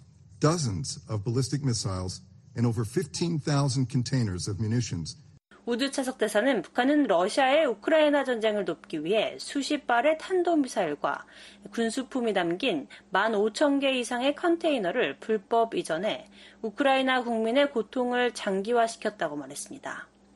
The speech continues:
Speaker 2: 특히 지난달 독립 싱크탱크인 분쟁궁비연구소의 한 전문가는 우크라이나를 방문해 일월 이일 하르키우를 강타한 탄도미사일의 잔해를 조사한 결과를 안보리에 설명했다고 밝혔습니다.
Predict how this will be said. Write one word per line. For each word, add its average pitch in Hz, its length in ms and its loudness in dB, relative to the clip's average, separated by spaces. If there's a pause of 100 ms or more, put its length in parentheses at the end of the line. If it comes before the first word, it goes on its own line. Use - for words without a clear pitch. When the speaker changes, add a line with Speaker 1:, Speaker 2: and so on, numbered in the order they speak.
(460)
Speaker 2:
특히 269 320 0
지난달 247 480 2
독립 269 400 2
싱크탱크인 285 960 0
분쟁궁비연구소의 226 1300 0
한 262 240 0
전문가는 175 720 -2 (340)
우크라이나를 262 680 2
방문해 160 600 -2
일월 202 400 2
이일 214 320 4
하르키우를 294 680 0
강타한 185 500 -2 (400)
탄도미사일의 285 920 2
잔해를 226 600 0
조사한 180 480 0
결과를 156 480 -2 (260)
안보리에 190 540 2
설명했다고 294 680 2
밝혔습니다. - 760 -12